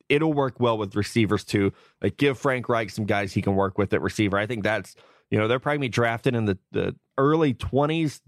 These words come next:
to, to, unless they make a run. That's where these receivers are probably coming off the board. So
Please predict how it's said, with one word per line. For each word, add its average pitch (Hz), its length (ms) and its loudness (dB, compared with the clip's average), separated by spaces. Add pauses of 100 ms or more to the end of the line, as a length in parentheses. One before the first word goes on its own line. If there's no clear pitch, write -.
to, 101 180 4 (100)
to, - 200 -4
unless 117 260 2
they 127 120 2
make 120 200 -2
a 117 40 0
run. 123 400 0 (560)
That's 143 280 -2
where 147 140 6
these 127 200 -2
receivers 107 500 0
are 107 60 0
probably 104 280 -2
coming 101 260 0
off 98 120 -2
the 98 80 -2
board. 98 320 2
So 95 240 -2